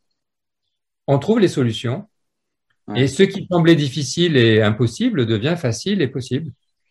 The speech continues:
Speaker 2: Quel bel mess-, quel beau message d'espoir. Vraiment, quel beau
Speaker 1: Oui.
Speaker 2: message d'espoir.
Speaker 1: Et moi, c'est plus que de l'espoir, hein. L'espoir, c'est pas spinoziste, hein, mon cher ami.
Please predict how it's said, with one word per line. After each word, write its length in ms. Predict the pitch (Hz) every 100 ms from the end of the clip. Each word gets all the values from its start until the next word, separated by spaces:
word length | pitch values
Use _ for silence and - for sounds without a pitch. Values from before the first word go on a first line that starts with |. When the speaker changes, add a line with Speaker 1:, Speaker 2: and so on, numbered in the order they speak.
| _ _ _ _ _ _ _ _ _ _
Speaker 2:
Quel 160 | 131
bel 160 | 131 165
mess-, 240 | 160 139 - 135
quel 140 | 147
beau 140 | 143 185
message 300 | 175 185 139
d'espoir. 440 | 151 - 127 110 - -
Vraiment, 360 | 113 151 165
quel 160 | 170 131
beau 120 | 131
Speaker 1:
Oui. 60 | 151
Speaker 2:
message 240 | 196 214
d'espoir. 300 | 120 - 98 _ _ -
Speaker 1:
Et 60 | 131
moi, 380 | 165 135 196 208
c'est 140 | 147
plus 180 | 233 240
que 80 | 165
de 60 |
l'espoir, 400 | 147 151 220 208
hein. 140 | 151 - _ _ -
L'espoir, 440 | 160 156 - 233 233
c'est 120 | 143
pas 260 | 208 208 165
spinoziste, 520 | 175 165 151 123 -
hein, 80 | 143
mon 100 | 147
cher 160 | 156
ami. 200 | 131 117